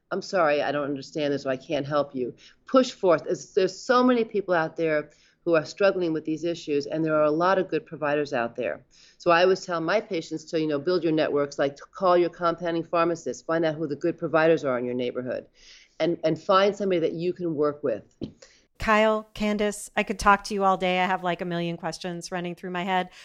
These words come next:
Speaker 2: We're gonna have to continue on with our conversations, but I'm really grateful for this opportunity to illuminate more of the issues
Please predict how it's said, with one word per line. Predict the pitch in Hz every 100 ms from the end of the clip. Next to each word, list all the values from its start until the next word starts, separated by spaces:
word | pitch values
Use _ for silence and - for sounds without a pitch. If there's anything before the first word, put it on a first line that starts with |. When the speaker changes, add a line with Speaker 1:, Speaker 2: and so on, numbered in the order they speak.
| -
Speaker 2:
We're | 202
gonna | 202
have | 202 208
to | 226
continue | 226 226 214 226 208 208
on | 208 196 208
with | 220 214
our | 214
conversations, | 208 220 208 208 208 196 196 214 214 - - -
but | 240
I'm | 240 240 240
really | 233 269 285 277 262
grateful | 214 196 208 208 226 214
for | - 208
this | 196 -
opportunity | 185 185 185 - 190 185 185
to | 180 190
illuminate | 180 175 175 180 190 196 -
more | 175 175 175 -
of | 170 165
the | 175 170 170 -
issues | 165 - 220 254 -